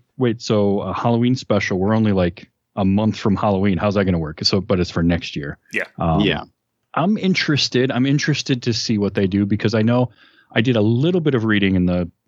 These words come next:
Speaker 1: in the short amount of time I had after finding out that there was a comic called Werewolf by Night, and, uh, found out that it was largely, like, it, it, there had been werewolf comics prior to the Comics Code,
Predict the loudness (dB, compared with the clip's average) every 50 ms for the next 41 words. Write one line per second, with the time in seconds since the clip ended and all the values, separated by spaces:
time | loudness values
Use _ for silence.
0 | _ _ _ -4 -2 -2 0 -2 -2 -4 -6 -8 -6 -2 -2 0 0 2 2 2
1 | 2 0 0 0 0 0 0 0 0 0 0 0 -2 -2 -2 -2 -2 -2 -2 -4
2 | -4 -6 _ _ -4 -2 0 0 2 2 0 0 -2 -2 -2 -2 0 0 0 0
3 | 0 0 0 0 0 -2 -2 -2 -2 -2 0 0 0 2 2 0 0 0 0 0
4 | 2 2 0 0 -2 -4 -8 _ _ _ _ _ _ _ _ _ _ _ -2 0
5 | 2 2 2 2 2 2 0 -2 -6 -12 _ _ _ -6 -2 0 0 0 0 0
6 | -2 -6 -4 -2 0 0 2 2 2 2 0 0 0 0 0 0 0 0 -2 -4
7 | -6 -6 -10 -12 _ _ _ _ _ -4 -2 0 0 2 2 0 0 -2 -2 0
8 | 0 2 2 2 2 0 0 -2 -8 _ _ 0 0 0 0 -2 -4 -8 _ _
9 | -2 0 0 0 0 0 0 0 0 0 0 0 0 0 0 2 2 0 0 -2
10 | -4 -2 0 2 2 0 0 -4 -8 -4 -2 0 2 2 2 0 0 -2 -4 -4
11 | -2 -2 0 0 0 -2 -2 -2 0 0 2 2 0